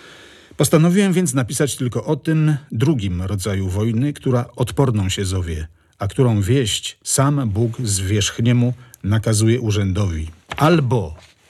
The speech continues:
nie nadaremnie on miecz dzierży, ale dla wetowania klęsk narodowych. A jeżeli domowe klęski pomsty wołają, cóż dopiero zewnętrzne, które nam nieprzyjaciel zadaje.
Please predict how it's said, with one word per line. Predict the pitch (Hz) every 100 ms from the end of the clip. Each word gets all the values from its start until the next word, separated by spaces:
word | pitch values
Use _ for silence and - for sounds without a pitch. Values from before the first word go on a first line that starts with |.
| _ -
nie | 131 180
nadaremnie | 165 135 131 143 160 160
on | 123 120 117
miecz | 127 104 -
dzierży, | 110 135 120 104 160 156 - -
ale | 117 113
dla | 101 110 113 120
wetowania | 104 117 113 117 127 117
klęsk | - 117 107 - 107
narodowych. | 110 107 104 87 87 - - _ _ _ _ -
A | 120
jeżeli | 123 131 131
domowe | 107 123 127 117
klęski | 123 127 127 - 113
pomsty | 101 131 127 - 107
wołają, | 104 113 117 127 151 _ _ _ _
cóż | - 170 135
dopiero | 131 135 120 113 98
zewnętrzne, | 95 107 113 123 117 104 95 - - 90 87 - _ _ _
które | - - 113
nam | 113 123 131 - _ -
nieprzyjaciel | 120 110 - 110 107 110 101
zadaje. | 95 101 95 85